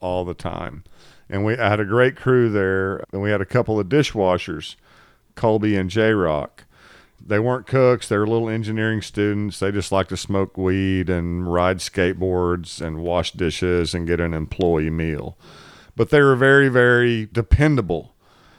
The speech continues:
And there was this one particular weekend where everybody knew J-Rock was gonna be out of town. So it was like, it was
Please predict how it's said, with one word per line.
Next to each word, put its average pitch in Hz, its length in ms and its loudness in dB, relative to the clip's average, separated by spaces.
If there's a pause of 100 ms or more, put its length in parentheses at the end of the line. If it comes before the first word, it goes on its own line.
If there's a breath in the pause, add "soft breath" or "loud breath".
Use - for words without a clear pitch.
(300 soft breath)
And 95 80 -12
there 95 60 -2
was 92 100 -4
this 101 180 -6
one 120 200 0
particular 113 580 0
weekend 110 640 0
where 98 440 2
everybody 104 500 -2
knew 104 400 -2
J-Rock 104 600 0
was 92 160 -4
gonna 98 180 -4
be 98 180 -2
out 95 120 0
of 90 100 -6
town. 139 480 -2
So 98 200 -4
it - 20 0
was 98 140 -2
like, 104 280 2
it 104 80 -4
was 104 220 -4